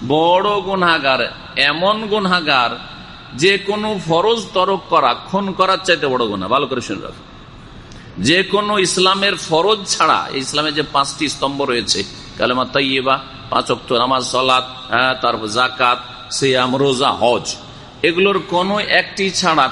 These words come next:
খুন করার চাইতে বড় পাপ, ব্যভিচার জেনার চাইতে বড় পাপ, জি,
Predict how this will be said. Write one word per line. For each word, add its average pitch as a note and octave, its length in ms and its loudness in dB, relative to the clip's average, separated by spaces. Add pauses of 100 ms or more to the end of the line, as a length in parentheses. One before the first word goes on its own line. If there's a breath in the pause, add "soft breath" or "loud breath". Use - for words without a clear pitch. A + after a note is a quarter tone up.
(100)
খুন F3+ 200 -2
করার F#3 340 2
চাইতে G3+ 300 0
বড় E3 340 0
পাপ, A2 160 2 (880)
ব্যভিচার F3 560 4
জেনার E3+ 380 2
চাইতে G#3+ 260 2
বড় F#3 340 0
পাপ, C3 160 4 (680)
জি, G2+ 140 -8